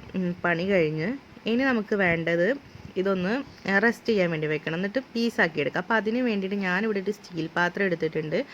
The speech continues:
അതിലേക്ക് നെയ്യ് ഒന്ന് തടവി കൊടുത്തതിന് ശേഷം അതിലേക്ക് നമ്മൾ നേരത്തെ ഉണ്ടാക്കി വെച്ചിരിക്കുന്ന ആ, ആ മിക്സിനെ ഇതിലേക്ക് ചേർത്തിട്ട് അതിൻ്റെ, ഏഹ്, സൈഡ് വശങ്ങളൊക്കെ ഇതുപോലെ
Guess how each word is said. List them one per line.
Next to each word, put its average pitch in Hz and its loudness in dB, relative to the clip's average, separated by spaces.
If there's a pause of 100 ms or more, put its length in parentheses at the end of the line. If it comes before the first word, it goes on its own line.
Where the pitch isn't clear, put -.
(280)
അതിലേക്ക് 208 2
നെയ്യ് 190 0
ഒന്ന് 185 0
തടവി 170 2
കൊടുത്തതിന് 170 0
ശേഷം 170 -4 (520)
അതിലേക്ക് 220 2
നമ്മൾ 185 2
നേരത്തെ 180 -2
ഉണ്ടാക്കി 165 -2
വെച്ചിരിക്കുന്ന 165 -4
ആ, 165 -2 (2000)
ആ 247 6
മിക്സിനെ 220 4
ഇതിലേക്ക് 185 6
ചേർത്തിട്ട് 170 4 (640)
അതിൻ്റെ, 226 6 (260)
ഏഹ്, 185 4 (320)
സൈഡ് 202 6
വശങ്ങളൊക്കെ 208 2
ഇതുപോലെ 175 4